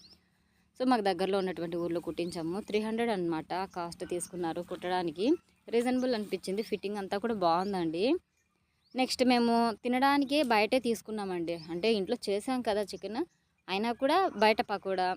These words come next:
ఇంకా అట్లాగే గోబీ అడిగారు పిల్లలు. ఎప్పుడు తినిపించను నేను గోబీ, అది సరిగా డైజెషన్ అవ్వదనేసి. ఇంకా ఈ రోజన్నా ఇంకా వాళ్ళు అడిగారు కాబట్టి కాదనలేక తీపించానమాట. కానీ మా బ్యాడ్ లక్ ఏంటంటే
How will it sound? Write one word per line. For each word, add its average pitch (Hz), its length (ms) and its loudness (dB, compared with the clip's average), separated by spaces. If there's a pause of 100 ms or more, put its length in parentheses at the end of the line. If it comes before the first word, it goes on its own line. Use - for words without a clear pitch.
(120)
ఇంకా 190 240 -4
అట్లాగే 185 560 0
గోబీ 180 320 0
అడిగారు 175 280 0
పిల్లలు. 165 420 -6
ఎప్పుడు 190 280 -2
తినిపించను 269 520 2
నేను 190 380 0
గోబీ, 180 360 0 (720)
అది 226 240 4
సరిగా 208 280 4
డైజెషన్ 202 440 2
అవ్వదనేసి. 180 600 4 (380)
ఇంకా 202 500 6
ఈ 185 80 4
రోజన్నా 220 400 2
ఇంకా 220 180 0
వాళ్ళు 190 260 6
అడిగారు 196 280 4
కాబట్టి 196 380 2
కాదనలేక 233 560 2
తీపించానమాట. 208 840 2 (680)
కానీ 330 100 10
మా 370 80 12
బ్యాడ్ 233 300 10
లక్ 285 180 6
ఏంటంటే 240 420 4